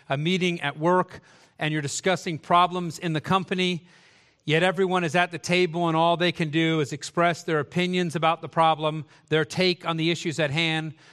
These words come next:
Uh, no solutions and no help offered because everyone's consumed with expressing and protecting their viewpoint. The friends say a lot of the same things in different ways, attempting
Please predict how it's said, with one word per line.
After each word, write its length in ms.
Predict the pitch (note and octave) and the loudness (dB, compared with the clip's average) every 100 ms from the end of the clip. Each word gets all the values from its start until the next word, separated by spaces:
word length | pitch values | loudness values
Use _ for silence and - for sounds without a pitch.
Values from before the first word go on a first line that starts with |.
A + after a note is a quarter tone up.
| _ | _
Uh, 100 | B2 | -6
no 300 | C3 F3+ G3+ | 0 4 4
solutions 840 | G3+ - E3+ G3+ G3+ G#3 F#3+ F#3 - | 4 -2 0 0 0 -2 -2 -4 -4
and 160 | D#3+ D#3 | -4 0
no 200 | F3 D#3 | 0 2
help 320 | E3+ D#3+ - | 0 0 0
offered 500 | D#3 D3+ - D3+ C3+ | 2 2 0 -4 -4
because 400 | C3+ - D#3 C3 | -10 -2 -2 0
everyone's 500 | E3 F3+ F3 E3 - | -2 0 -4 -6 -8
consumed 760 | - D3 - F3 D#3+ D#3 C#3+ - - - | -8 -8 -6 -2 0 0 -4 -10 -20 -6
with 160 | D3 C#3 | -4 -2
expressing 840 | D3 - - F#3 F3+ - G3 F#3 F#3 | -4 -6 -2 0 0 0 -2 -2 -4
and 200 | D#3+ - | -6 -4
protecting 840 | D#3 - F#3 F3+ - C3+ B2+ C#3 _ _ _ _ | -10 -6 -4 -4 -4 -8 -8 -10 _ _ _ _
their 220 | B2+ C#3 | -4 -2
viewpoint. 680 | A#2 F3+ G3+ - B2+ A2+ A#2 _ _ - _ - | -2 -4 -4 -6 -6 -6 -10 _ _ -20 _ -10
The 80 | C3 | -8
friends 460 | - F#3 F#3 F3 | 0 0 0 -4
say 200 | - F3 | 0 2
a 80 | D3+ | 4
lot 260 | D#3 F3+ F3 | 4 4 2
of 140 | D3 | -4
the 80 | D3 | -8
same 380 | - F#3 F3+ D#3+ | -2 0 0 -2
things 480 | F3+ F3 F3+ D3+ | 0 0 -2 -4
in 160 | D3+ C#3 | -4 -2
different 340 | D#3+ - F3+ | -2 -2 -6
ways, 540 | D#3 C#3+ C3 C#3+ - - _ _ _ | 0 0 0 -4 -8 -16 _ _ _
attempting 840 | C#3 C3 - A3 A#3 - C#3 C#3+ | -6 -6 -2 -4 -4 -6 -4 -4